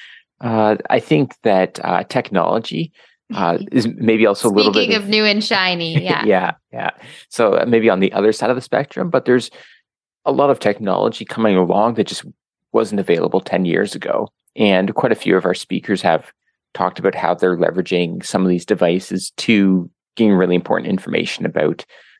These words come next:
Speaker 1: uh, the horses that they're dealing with. So, uh, like Doctor Emmanuel van Erck,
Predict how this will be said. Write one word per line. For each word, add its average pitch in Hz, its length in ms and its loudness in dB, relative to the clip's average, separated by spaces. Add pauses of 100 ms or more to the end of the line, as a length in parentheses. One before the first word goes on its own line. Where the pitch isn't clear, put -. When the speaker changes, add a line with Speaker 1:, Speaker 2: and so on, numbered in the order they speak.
(120)
Speaker 1:
uh, 87 180 -2
the 87 100 -2
horses 95 300 -4
that 87 160 -16
they're 92 80 2
dealing 98 560 0 (220)
with. - 260 -4
So, 85 440 2
uh, - 240 -2 (100)
like - 120 -4
Doctor 90 380 2
Emmanuel 87 480 0
van 87 280 -4 (120)
Erck, 85 300 -8